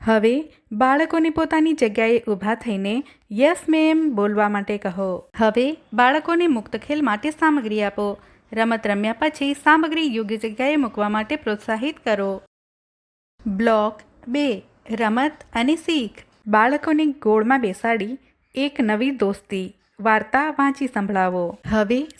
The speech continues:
સરખી વસ્તુ જુઓ અને તુલના કરો. હવે અક્ષર ઓળખ. શરૂઆતના શબ્દોની ધ્વનિને અક્ષર સાથે જોડો.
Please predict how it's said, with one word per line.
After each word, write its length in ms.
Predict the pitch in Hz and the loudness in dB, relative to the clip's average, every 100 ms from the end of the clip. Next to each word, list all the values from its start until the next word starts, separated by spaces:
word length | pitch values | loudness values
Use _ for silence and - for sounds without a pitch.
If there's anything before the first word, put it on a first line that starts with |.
| - | 0
સરખી 380 | 247 226 - 240 | 0 0 -4 -2
વસ્તુ 520 | 196 190 - 185 175 _ _ | -2 -4 -8 -10 -10 _ _
જુઓ 520 | 196 202 214 190 233 294 | -8 -2 -2 0 0 -2
અને 360 | - 277 302 | -2 0 0
તુલના 400 | - 320 302 220 | -2 -2 0 -2
કરો. 420 | 202 190 185 175 - _ _ | 0 0 0 -4 -10 _ _
હવે 480 | 226 220 220 285 311 _ | 0 2 2 -4 -6 _
અક્ષર 420 | 214 208 - 214 | -10 -8 -2 -2
ઓળખ. 280 | 190 180 180 - _ _ - | 0 -2 -4 -8 _ _ -6
શરૂઆતના 640 | - 214 220 233 262 294 | 0 2 2 2 2 0
શબ્દોની 760 | 294 214 180 202 233 208 240 - _ | 0 -2 -2 -2 0 0 -4 -6 _
ધ્વનિને 680 | 180 185 226 262 294 302 311 - | -6 -2 2 2 2 0 -2 -4
અક્ષર 340 | 208 - 277 | -4 0 -2
સાથે 420 | 269 180 - 262 | 0 -4 -2 -6
જોડો. 480 | 262 302 254 180 170 | -2 0 0 0 -4